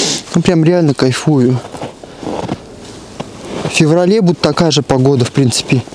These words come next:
Ну, там потеплее чуть-чуть будет. Так что вот мы сибиряки, да, друзья. И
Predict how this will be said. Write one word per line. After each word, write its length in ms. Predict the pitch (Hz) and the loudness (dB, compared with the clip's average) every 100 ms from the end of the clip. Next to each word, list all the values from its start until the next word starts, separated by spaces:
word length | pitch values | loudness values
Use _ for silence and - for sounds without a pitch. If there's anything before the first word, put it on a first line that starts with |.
| - - - | -16 -14 -4
Ну, 80 | 196 | 0
там 160 | 214 180 | 2 2
потеплее 440 | 170 190 190 202 | 2 2 2 2
чуть-чуть 280 | - 147 127 | 0 0 2
будет. 380 | 127 120 113 - - - - - - - - - - - - - - - - - - - | 4 2 0 -4 -10 -16 -18 -18 -8 -4 -2 -2 -6 -8 -12 -16 -16 -16 -14 -10 -8 -4
Так 160 | 165 185 | -2 0
что 180 | - 185 | 0 0
вот 300 | 202 208 170 | 2 2 2
мы 160 | 180 | 2
сибиряки, 680 | 202 180 143 156 160 - 220 | 2 2 2 2 2 0 2
да, 180 | 180 190 | 4 4
друзья. 600 | 160 156 131 147 143 127 - - | 4 4 4 4 2 0 -6 -4
И 220 | 147 143 | 0 2